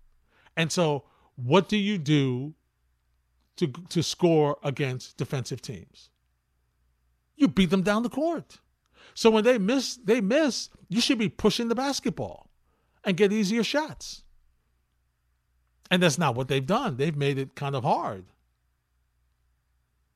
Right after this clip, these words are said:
Okay? Golden State has. They made it kinda hard for themselves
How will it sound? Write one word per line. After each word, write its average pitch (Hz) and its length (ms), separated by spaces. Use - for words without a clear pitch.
Okay? 135 320
Golden 170 260
State 123 260
has. - 420
They 254 120
made 214 160
it 208 80
kinda 220 140
hard 254 240
for 185 100
themselves 104 560